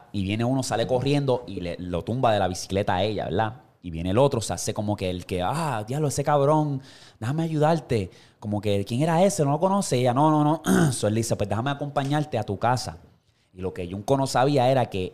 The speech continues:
él lo estaba llevando a ella a un warehouse, un depósito. Pues, ¿qué pasa? Que ahí es donde comienza la pesadilla, porque ahí es donde agarran a Yenko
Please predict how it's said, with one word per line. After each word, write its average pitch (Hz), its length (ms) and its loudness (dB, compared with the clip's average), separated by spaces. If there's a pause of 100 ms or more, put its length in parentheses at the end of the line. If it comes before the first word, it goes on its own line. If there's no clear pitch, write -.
(220)
él 117 640 2
lo 95 120 -4
estaba 101 260 2
llevando 113 320 0
a 117 100 2
ella 104 420 0 (120)
a 82 160 -2
un 98 600 0 (300)
warehouse, 95 600 2
un 98 80 -2
depósito. 113 560 2 (1200)
Pues, 98 140 -2
¿qué 113 160 2
pasa? 110 260 -2
Que - 80 -4
ahí 98 100 2
es 104 60 -2
donde 117 180 -2
comienza 113 380 -4
la 98 120 2
pesadilla, 85 680 -4
porque 87 280 -4
ahí 85 260 -4
es 107 80 -4
donde 101 240 -4
agarran 95 500 -4
a 104 100 -2
Yenko 110 520 -2